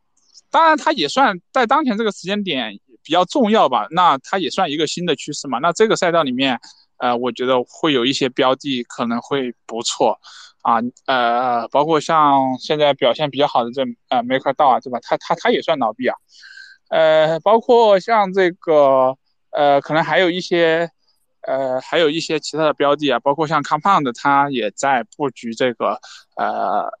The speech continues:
也在布局，呃，呃，就什么R W A嘛。如果说它能够，呃，它，它能够有所成，呃，成绩都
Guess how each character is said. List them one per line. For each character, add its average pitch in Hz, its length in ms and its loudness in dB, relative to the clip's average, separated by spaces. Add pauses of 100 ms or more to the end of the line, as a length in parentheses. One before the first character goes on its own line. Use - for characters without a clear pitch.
也 123 320 -2
在 180 160 0
布 165 220 -2
局， 123 500 -4 (800)
呃， 123 280 -2 (460)
呃， 120 240 0
就 135 100 -8
什 139 60 -2
么 123 180 0 (460)
R 151 140 2
W 135 220 0
A 151 180 -2
嘛。 123 180 -2
如 160 100 -4
果 185 120 2
说 165 160 0
它 175 180 -2
能 151 200 -2
够， 196 220 2 (600)
呃， - 180 -2
它， 240 140 -4
它 - 160 -4
能 254 200 2
够 302 120 2
有 190 100 6
所 208 160 0
成， - 200 -8
呃， 156 100 -2
成 170 260 -4
绩 208 240 -2
都 - 260 -4